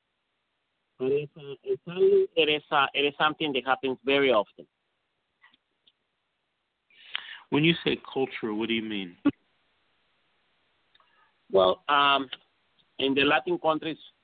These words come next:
Speaker 1: usually it is, uh, it is, um, husband, the, the one that rules over the, over the, the household, and, uh, always trying to rule with a,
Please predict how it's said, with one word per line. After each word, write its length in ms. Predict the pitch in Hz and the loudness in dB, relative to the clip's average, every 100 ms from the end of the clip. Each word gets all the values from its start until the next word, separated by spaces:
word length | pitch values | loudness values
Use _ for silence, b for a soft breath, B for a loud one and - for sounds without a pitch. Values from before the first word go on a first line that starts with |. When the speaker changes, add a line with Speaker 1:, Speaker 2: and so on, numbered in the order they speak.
| 135 | -4
Speaker 1:
usually 600 | 147 151 165 156 156 147 | -2 0 0 0 0 0
it 160 | 139 135 | 2 2
is, 160 | 135 - | 2 2
uh, 280 | 143 131 127 120 _ _ _ _ _ | 4 4 2 -2 _ _ _ _ _
it 160 | 127 135 | -6 -4
is, 120 | 139 - | -4 0
um, 600 | 131 123 120 117 113 101 _ _ _ | 2 4 2 -2 -6 -12 _ _ _
husband, 600 | - 151 143 151 151 143 | 0 2 2 0 0 0
the, 160 | 127 120 | 0 0
the 100 | 127 | -2
one 240 | 117 139 143 | 0 0 0
that 120 | 139 | 0
rules 340 | 135 151 147 | 2 2 0
over 220 | 151 143 131 | -2 -4 -2
the, 160 | 131 - | -4 -2
over 320 | 131 135 139 | -2 0 -2
the, 300 | 127 120 98 107 | -2 -2 -2 -8
the 120 | 113 | -6
household, 540 | 131 139 - 151 143 139 _ _ _ _ | 0 0 0 -4 -4 -4 _ _ _ _
and, 280 | 131 127 123 | 0 2 2
uh, 460 | 120 120 120 123 107 - _ _ - | 2 4 4 4 2 -4 _ _ 0
always 420 | 143 139 139 135 _ | 2 4 2 0 _
trying 200 | 139 139 | -2 -2
to 120 | 131 135 | -2 -2
rule 240 | 131 131 | 0 0
with 160 | 123 120 | 2 2
a, 280 | 113 110 | 2 2